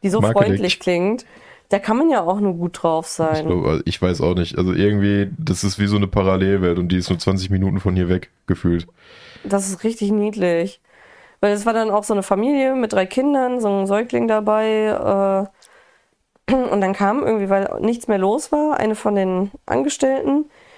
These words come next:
Speaker 1: und hat, glaub ich, irgendwie gefragt, ob die Lust haben, mal mit in die Küche zu gehen, sich die Küche mal anzugucken und ob die Lust haben auf ein Softeis, weil ich glaub, das hat die denen auch einfach geschenkt.
Speaker 2: Ja, ja, die sind halt
Speaker 1: <clears throat>
Speaker 2: erstmal,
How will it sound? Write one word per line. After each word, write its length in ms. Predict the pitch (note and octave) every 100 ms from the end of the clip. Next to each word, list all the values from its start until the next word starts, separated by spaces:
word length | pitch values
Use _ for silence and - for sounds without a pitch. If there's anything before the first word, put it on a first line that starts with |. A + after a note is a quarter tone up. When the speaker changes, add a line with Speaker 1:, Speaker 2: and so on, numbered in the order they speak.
| - _ _ _
Speaker 1:
und 200 | - A3
hat, 220 | A3+ A3+ -
glaub 200 | A3 A3
ich, 60 |
irgendwie 220 | - A3+ A3
gefragt, 440 | G#3 A3 G#3+ -
ob 100 | G3
die 80 | G#3+
Lust 300 | G#3+ A3+ A#3+
haben, 240 | G#3+ G#3
mal 140 | G#3 G3+
mit 280 | G#3 -
in 80 | -
die 80 | G#3
Küche 300 | - E4 D#4+
zu 120 | -
gehen, 220 | G3+ G3
sich 140 | F#3 -
die 100 | G3+
Küche 240 | B3+ B3+
mal 140 | A#3+ A3+
anzugucken 640 | A3 A3 A3+ A#3+ - A3+
und 120 | - A3+
ob 160 | G3+
die 60 | A3
Lust 260 | A3+ A#3
haben 120 | A3 G#3
auf 160 | G3+
ein 40 | -
Softeis, 460 | B3+ B3+ - G3+
weil 60 | F3
ich 60 | E3+
glaub, 140 | G3
das 140 | G3+
hat 100 | A#3
die 80 | G#3
denen 180 | G3 G3+
auch 100 | G#3
einfach 240 | G3+ G3
geschenkt. 460 | G3 - A#3+ A#3 - _ _ _
Speaker 2:
Ja, 120 | G#2+
ja, 180 | A#2+ B2
die 160 | G#2 G2
sind 240 | G2+ G#2+
halt 220 | A2 G2+ -
Speaker 1:
<clears throat> 100 | -
Speaker 2:
erstmal, 440 | - G2+ - B2+